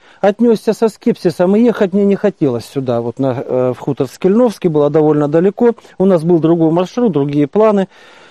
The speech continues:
Вот, но, э, отдавая себе отчёт ш-, в наблюдательности,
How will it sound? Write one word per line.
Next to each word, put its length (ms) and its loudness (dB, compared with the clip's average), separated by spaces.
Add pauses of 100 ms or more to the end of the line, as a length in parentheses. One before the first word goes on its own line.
(420)
Вот, 280 2
но, 120 4
э, 760 4
отдавая 420 4
себе 360 2
отчёт 360 2
ш-, 140 -4
в 180 2
наблюдательности, 1160 2